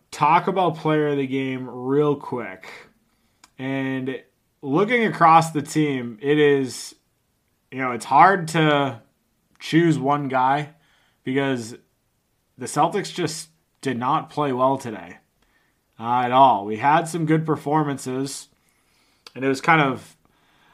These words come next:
highlighted with, you know, a, a pretty good comeback facilitated for the most part by Kemba Walker. Uh, but throughout the entire night, you know, this was a,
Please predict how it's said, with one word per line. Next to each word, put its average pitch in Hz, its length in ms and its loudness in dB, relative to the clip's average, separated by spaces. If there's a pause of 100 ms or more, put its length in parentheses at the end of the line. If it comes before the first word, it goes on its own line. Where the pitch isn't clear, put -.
(140)
highlighted 147 920 4
with, 131 580 -4 (160)
you 131 120 -12
know, 117 260 -6
a, 113 320 -4
a 113 40 -12
pretty 170 280 -2
good 131 160 -4
comeback 147 680 0 (480)
facilitated 156 840 -2
for 135 120 -8
the 127 60 -6
most 160 320 -2
part 123 220 -2
by 120 180 -6
Kemba 123 380 -8
Walker. 117 560 -6 (600)
Uh, 117 400 -4 (480)
but 139 200 -2
throughout 185 300 2
the 202 100 2
entire 185 460 2
night, 170 400 -2 (520)
you 120 120 -12
know, 139 220 -2
this 151 260 -2
was 160 180 0
a, 156 440 2